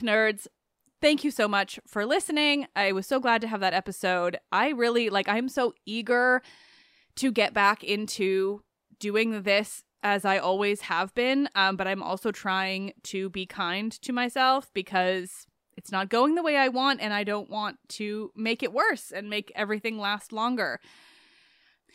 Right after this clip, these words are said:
Thank you all so much for listening. Um, I'm not gonna read the full credits right now because I'm just trying to, ugh, exist. But, you know, thank you to Michaela, uh,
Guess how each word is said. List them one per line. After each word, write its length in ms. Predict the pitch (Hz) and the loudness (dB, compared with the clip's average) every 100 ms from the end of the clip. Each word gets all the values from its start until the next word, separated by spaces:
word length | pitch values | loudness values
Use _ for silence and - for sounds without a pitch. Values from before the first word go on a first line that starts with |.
| - - | -20 -10
Thank 160 | - 269 | 0 6
you 80 | 370 | 10
all 140 | 381 | 10
so 160 | - 294 | 10 6
much 180 | 294 262 | 6 6
for 140 | 233 | 4
listening. 600 | 220 294 220 180 175 226 - _ _ _ - | 4 2 0 -2 -4 -8 -10 _ _ _ 2
Um, 600 | 196 185 180 175 170 180 _ _ _ _ _ _ _ _ 226 | 6 8 6 4 -2 -12 _ _ _ _ _ _ _ _ 2
I'm 80 | |
not 120 | 247 240 | 6 6
gonna 120 | 262 | 6
read 160 | 247 | 4
the 80 | 220 | 2
full 260 | - 208 208 | -2 0 0
credits 400 | - 185 190 - | 2 2 2 0
right 140 | 185 | 0
now 260 | 180 180 175 | 2 0 0
because 440 | 175 170 180 170 | -2 -4 -2 -2
I'm 200 | 151 170 | -4 -4
just 260 | 170 170 - | -4 -8 -6
trying 460 | 160 147 165 156 170 | -6 -4 -4 -6 -10
to, 500 | - 143 147 151 - _ _ _ _ _ _ _ _ 190 | -10 -8 -6 -8 -12 _ _ _ _ _ _ _ _ -8
ugh, 200 | 185 160 - - | -8 -8 -14 -10
exist. 680 | 175 175 165 143 185 - - _ _ | -8 -6 -4 -4 -6 -10 -20 _ _
But, 300 | - 190 180 - _ - | 2 4 4 -2 _ -8
you 120 | 202 | -4
know, 260 | 170 170 - _ _ _ _ _ _ _ _ - | -4 -6 -8 _ _ _ _ _ _ _ _ -6
thank 220 | 214 208 | -4 -4
you 100 | 220 | -6
to 140 | - | -2
Michaela, 720 | 196 180 196 190 190 185 185 254 - | -2 -2 -2 2 4 2 0 -8 -2
uh, 240 | 180 165 | 0 0